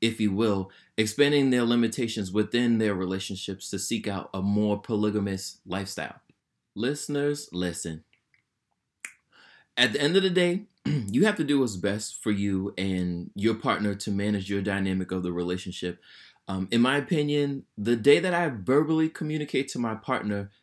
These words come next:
that I would like to start an open relationship, place boundaries on how it's going to work, so in essence, we can work, I've truly lost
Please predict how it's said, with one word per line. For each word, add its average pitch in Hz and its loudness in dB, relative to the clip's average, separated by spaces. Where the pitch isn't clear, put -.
that 107 2
I 117 4
would 113 0
like 110 -4
to 98 -10
start 120 0
an 123 -4
open 113 -2
relationship, 104 -4
place 131 0
boundaries 120 0
on 98 -2
how 113 -2
it's 104 -4
going 104 0
to 95 0
work, 110 0
so 90 -2
in 92 -4
essence, 120 0
we 131 4
can 160 0
work, 151 -2
I've 185 2
truly 143 2
lost 98 -2